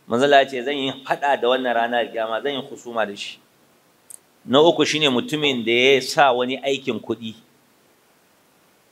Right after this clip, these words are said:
kuma ya masa aikin cikakke yanda yake son sa, sannan ya ƙi ya bashi ladansa. Ya ce, 'To, zan yi faɗa da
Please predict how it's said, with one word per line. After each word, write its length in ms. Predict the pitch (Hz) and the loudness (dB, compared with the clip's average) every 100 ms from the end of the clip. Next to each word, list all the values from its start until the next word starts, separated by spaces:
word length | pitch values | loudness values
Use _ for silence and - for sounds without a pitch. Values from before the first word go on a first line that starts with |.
| _ | _
kuma 240 | - 156 | -2 2
ya 140 | 165 170 | 4 6
masa 320 | 175 175 156 | 4 2 2
aikin 400 | 151 151 156 127 | 0 0 -4 -8
cikakke 640 | - 160 - 214 - 208 190 | -8 -10 -8 -10 -6 -4 0
yanda 320 | 196 190 160 | 0 4 4
yake 240 | 156 151 | 4 2
son 200 | 131 135 | 2 0
sa, 200 | 117 - - _ _ - | -2 -6 -10 _ _ -2
sannan 300 | 139 139 151 | 0 2 0
ya 60 | |
ƙi 80 | 156 | 2
ya 80 | 160 | 4
bashi 260 | 135 135 131 | 4 2 0
ladansa. 480 | 113 110 117 110 98 - _ _ _ _ _ | -2 -2 -6 -8 -14 -16 _ _ _ _ _
Ya 80 | 120 | -6
ce, 140 | 131 123 | -2 0
'To, 80 | 123 | 4
zan 120 | 151 135 | 4 4
yi 40 | |
faɗa 280 | 127 143 139 | 2 2 2
da 80 | 120 | 2